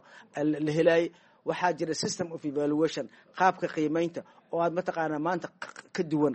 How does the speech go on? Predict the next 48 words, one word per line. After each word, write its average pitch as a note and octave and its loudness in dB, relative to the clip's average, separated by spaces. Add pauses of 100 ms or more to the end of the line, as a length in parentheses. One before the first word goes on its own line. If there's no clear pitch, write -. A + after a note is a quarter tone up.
qaabka F3 4
wax D3+ -2
loo D#3+ 0
qiimeeyo. C3+ -2 (360)
Maanta F3 4
sidaa F3+ 4
og F#3+ 0
tihiin, F3+ 0 (400)
ee, D#3 6
ardayga E3+ 4 (360)
imtixaan F3 -2
inuu F3 -4
ka F#3+ -8
shaqeeyo E3 0
oo E3+ -2
imtixaan F3+ -2
fadhiisto D#3 -6 (300)
kuma F#3+ -6
talagalo. C#3+ -4 (720)
Wuxuu E3+ -2
ku G3 -6
jiraa, F3 6
muxuu D#3+ -2
ahay, D#3+ -2
waxyaabo D#3+ 0
kale D3+ -2
oo C#3 -8
isaga D3 -6
jiraa. B2 -12 (360)
Marka E3+ -4
waxa F#3 2
waaye, F#3 8
waxa F3+ 2
imtixaanada F#3+ -4
u F#3+ -8
gala E3 2
maanta, E3+ -4 (340)
waxa D3 0
waaye, D3 8
waa C#3 2
macallimiinta D#3 -4
ayaa, D#3 -8 (120)
wax, D#3+ -12
macallimiinta E3 -4
ayaa C#3+ -6
imtixaan C#3 -8
ka - -20
gasho. C3 -14